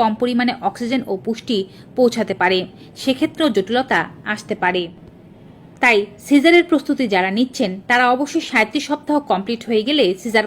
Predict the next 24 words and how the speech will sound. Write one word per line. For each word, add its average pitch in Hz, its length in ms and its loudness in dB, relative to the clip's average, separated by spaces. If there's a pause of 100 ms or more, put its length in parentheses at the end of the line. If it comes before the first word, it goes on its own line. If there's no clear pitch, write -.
করাতে 190 320 -2
পারবেন 233 280 0 (180)
এবং 262 120 -4 (140)
বিয়াল্লিশ 233 400 2
সপ্তাহের 285 380 -2
মধ্যেই 233 280 2 (360)
সিজার 247 320 2
করে 202 200 -2
ফেলবেন। 247 280 -2 (160)
এর 208 160 2
চেয়ে 202 160 0
বেশি 233 240 -2 (220)
দেরি 220 260 2
করার 269 260 0
প্রয়োজন 196 320 0 (100)
নেই। 180 140 -6 (460)
তবে 277 180 0 (100)
কিছু 320 240 2
কিছু 349 220 -2
ক্ষেত্রে 339 300 0 (500)
আগে 254 160 2 (120)
সিজার 262 260 0 (140)
করানোর 285 360 2 (240)
দরকার 196 260 0